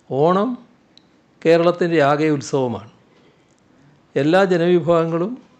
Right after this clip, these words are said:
ഒത്തുചേരുന്ന ഓണാഘോഷം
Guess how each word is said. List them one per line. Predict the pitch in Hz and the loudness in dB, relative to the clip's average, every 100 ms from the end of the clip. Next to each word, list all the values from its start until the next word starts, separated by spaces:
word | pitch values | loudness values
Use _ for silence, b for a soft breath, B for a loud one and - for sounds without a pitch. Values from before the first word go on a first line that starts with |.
| _ _ _ _ _ _ _ _ - | _ _ _ _ _ _ _ _ -6
ഒത്തുചേരുന്ന | 143 147 170 170 160 156 156 156 - _ _ _ _ _ _ _ _ _ _ | -4 0 2 2 0 -2 -4 -4 -10 _ _ _ _ _ _ _ _ _ _
ഓണാഘോഷം | 131 147 165 151 139 - 73 | -2 2 2 2 0 -2 -8